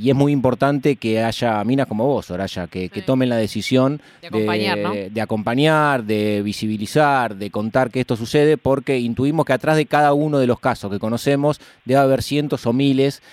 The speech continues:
Speaker 1: de situaciones que se dan y que lamentablemente no, no llegamos a conocer.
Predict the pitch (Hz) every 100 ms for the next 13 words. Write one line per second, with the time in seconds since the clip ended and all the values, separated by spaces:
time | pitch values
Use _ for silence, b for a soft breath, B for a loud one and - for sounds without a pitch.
0 | B 104 107 110 101 131 131 117 - 123
1 | 135 143 107 101 101 98 98 95 98 104
2 | 104 127 123 139 135 135 113 107 110 101
3 | 95 107 - 107 107 98 98 98 107